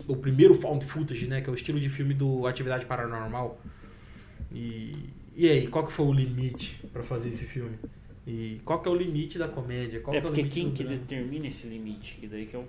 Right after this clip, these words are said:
Speaker 2: né, dete-, é,
Speaker 1: Será que o
Speaker 2: questão.
Speaker 1: limite é só o que tá
Speaker 2: Mas
Speaker 1: me deixando confortável?
Speaker 2: É
Speaker 1: É,
Speaker 2: uma
Speaker 1: às vezes eu coloco até eu no meu comentário que, ah, o limite é o respeito. Mas esse é o meu comentário, né? Será que é só eu falo isso porque é o que me deixa confortável?
Speaker 2: É,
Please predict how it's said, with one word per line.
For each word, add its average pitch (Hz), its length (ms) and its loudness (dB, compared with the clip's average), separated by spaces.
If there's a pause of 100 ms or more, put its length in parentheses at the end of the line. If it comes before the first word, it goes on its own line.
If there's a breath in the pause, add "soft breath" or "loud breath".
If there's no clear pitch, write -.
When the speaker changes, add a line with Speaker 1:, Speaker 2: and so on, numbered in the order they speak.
(120)
Speaker 2:
né, 131 240 -8
dete-, - 280 -12 (180)
é, 113 380 -6
Speaker 1:
Será 160 160 0
que - 60 0
o - 20 -2
Speaker 2:
questão. 175 200 6
Speaker 1:
limite 180 200 4
é 160 40 2
só 180 220 4
o - 20 8
que - 120 2
tá - 60 6
Speaker 2:
Mas 147 100 6
Speaker 1:
me 147 60 4
deixando 139 340 4
confortável? 135 680 -4 (1120 loud breath)
Speaker 2:
É 127 100 -2
Speaker 1:
É, 123 80 0
Speaker 2:
uma 127 280 2
Speaker 1:
às 131 160 0
vezes 165 200 10
eu 160 200 6
coloco 190 240 6
até 254 200 2
eu 214 60 4
no 185 100 4
meu 190 160 10
comentário 185 480 4
que, 156 80 2
ah, 143 100 6
o 131 60 6
limite 135 320 2
é 160 60 0
o - 20 0
respeito. 135 640 -2 (360 loud breath)
Mas 123 140 -4
esse - 80 -4
é 165 40 -2
o 165 40 -2
meu 190 160 0
comentário, 147 560 -2
né? 117 120 -4
Será 143 260 -2
que 165 100 0
é 139 100 4
só 156 240 2
eu 147 140 4
falo 147 260 -2
isso 139 200 -4
porque - 140 -6
é 139 40 2
o 139 80 2
que 139 140 -4
me 139 100 2
deixa 139 300 -2
confortável? 135 580 -6 (680)
Speaker 2:
É, 95 220 -2